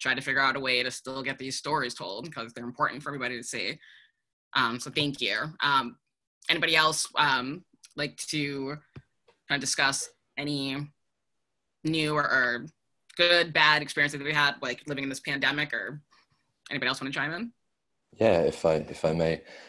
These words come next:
Speaker 2: Um, yeah, it's been weird. There's been ups and downs, like I'm sure everyone's had, but, um, yeah, it's been a good time to develop new work. So me and the writer of Pineapple have developed a feature script, which we wouldn't have had the time to have such long chats over Skype,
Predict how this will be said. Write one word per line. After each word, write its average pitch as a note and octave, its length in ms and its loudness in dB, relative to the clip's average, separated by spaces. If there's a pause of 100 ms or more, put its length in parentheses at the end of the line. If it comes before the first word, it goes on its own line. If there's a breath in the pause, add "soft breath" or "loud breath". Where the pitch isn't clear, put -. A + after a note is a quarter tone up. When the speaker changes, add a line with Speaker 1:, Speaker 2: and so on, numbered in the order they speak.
(140)
Speaker 2:
Um, F#2+ 120 6
yeah, A2+ 120 8
it's - 120 2
been F#2 460 4
weird. F2 340 8
There's D#2 180 2
been D#2 320 2
ups - 240 -6
and D#2 80 -2
downs, D2 480 0
like D#2 160 -4
I'm C#2+ 60 -4
sure D2+ 200 0
everyone's D2 280 -4
had, D2+ 300 2
but, D#2 200 2 (440 soft breath)
um, F2 280 4
yeah, A2+ 100 10
it's - 180 2
been F2+ 360 2 (300)
a F#2+ 60 6
good F#2+ 240 2
time E2+ 420 0
to E2 160 -4
develop E2 360 0
new E2 160 0
work. F#2+ 460 0
So D#2 400 2
me D#2+ 160 -2
and D#2+ 100 -2
the D#2 80 0
writer D#2+ 280 2
of D#2 80 -4
Pineapple D#2 460 0
have D2+ 100 -2
developed D#2 420 0
a - 20 -10
feature - 300 -4
script, - 420 -2 (400 soft breath)
which - 200 -6
we F2 100 6
wouldn't E2+ 220 2
have D#2+ 200 -6
had F2 220 2
the - 80 0
time E2+ 340 4
to D#2+ 120 -4
have D#2+ 360 0 (240)
such - 220 -2
long E2 440 4 (220)
chats - 360 0
over D2+ 160 4
Skype, D#2 440 2